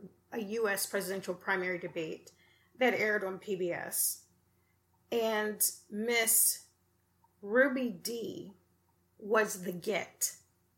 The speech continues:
We wanted her front and center sitting in the audience. She was living in New York, and she did not want to take a plane,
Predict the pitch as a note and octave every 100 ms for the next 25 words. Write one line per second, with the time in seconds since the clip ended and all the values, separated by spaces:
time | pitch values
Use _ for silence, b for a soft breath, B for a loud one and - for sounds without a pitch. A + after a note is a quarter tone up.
0 | _ _ _ _ _ _ _ _ _ _
1 | _ _ _ G#3+ A#3+ G3+ A3+ A#3 A#3+ -
2 | A3+ G#3+ G3+ - A3+ A3+ C#4 C4 - B3
3 | F#3+ F3+ G3+ - _ _ _ _ _ _
4 | _ _ _ _ _ - - - B3 B3+
5 | A#3+ A#3+ G3+ F#3 F3 F3+ - - - -
6 | - - _ _ _ _ _ _ _ _
7 | - - A#3+ A#3 A3 G#3+ G3 A3+ C#4+ C#4
8 | C#4 C#4 C#4 C#4 C#4 - - _ - A#3
9 | A3 G#3+ G#3 - - - G3+ F#3 F#3 G3+
10 | G3 F#3 G3 - - - G3+ F3+ F3 -
11 | G#3 G#3 A#3+ E4